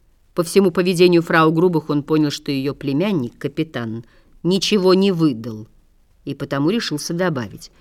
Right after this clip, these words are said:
«Неужели вы и вправду поверили, что из-за какой-то малознакомой барышни я с вами поссорюсь?»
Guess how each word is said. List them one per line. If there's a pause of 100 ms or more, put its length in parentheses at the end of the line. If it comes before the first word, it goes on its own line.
(480)
«Неужели
вы
и
вправду
поверили,
что
из-за
какой-то
малознакомой
барышни
я
с
вами
поссорюсь?»